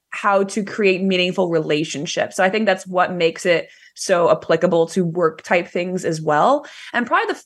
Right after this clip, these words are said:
the first, I would say twenty percent of the book revolves around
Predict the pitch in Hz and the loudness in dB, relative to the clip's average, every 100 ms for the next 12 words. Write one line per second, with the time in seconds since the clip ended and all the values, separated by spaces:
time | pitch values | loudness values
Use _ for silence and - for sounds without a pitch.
0 | - 220 - - 302 403 - - - 254 | -6 -6 -4 -2 -2 -2 -8 -14 -4 -2
1 | 269 262 233 - 233 240 262 - 226 - | 0 -2 -4 -4 -2 -2 0 -2 -2 0
2 | 185 196 196 185 - 156 156 - 175 175 | 0 0 -2 -6 0 0 0 -4 -2 0
3 | 165 165 165 170 180 180 165 156 151 151 | 2 2 2 2 -2 -2 0 2 2 -2